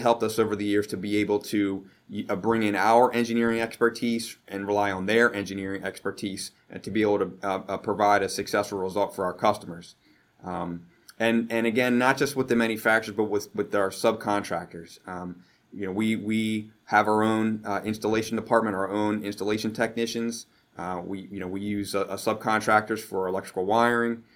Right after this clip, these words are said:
Uh, we do some of our own controls. We also rely, we rely on, uh, subcontractors for, for, uh, you know, our larger control systems. Uh, and, um, having those long-standing relationships with those companies,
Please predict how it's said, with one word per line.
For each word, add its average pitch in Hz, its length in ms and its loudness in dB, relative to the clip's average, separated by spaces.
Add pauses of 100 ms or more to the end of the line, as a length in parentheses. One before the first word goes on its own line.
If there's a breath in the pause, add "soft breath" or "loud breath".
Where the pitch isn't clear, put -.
(220 soft breath)
Uh, 95 320 -2
we 107 60 0
do 107 180 -2
some 110 140 -2
of 101 140 0
our 101 80 2
own 113 160 0
controls. 113 480 2
We 95 100 -4
also 92 260 -2
rely, 95 380 -2
we 101 100 -6
rely 98 340 2
on, 95 300 -2 (120)
uh, 90 100 -4
subcontractors 104 880 0
for, 98 460 -2
for, 92 460 -2
uh, 90 100 -8 (100)
you 95 80 -6
know, 92 80 -6
our 95 100 0
larger 104 320 2
control 117 400 4
systems. 117 520 -2 (420 soft breath)
Uh, 95 300 0
and, 107 380 0 (400 soft breath)
um, 92 400 -2
having 147 440 8
those 127 260 6
long-standing 117 800 2
relationships 107 560 -2
with 113 260 0
those 110 220 4
companies, 101 580 -6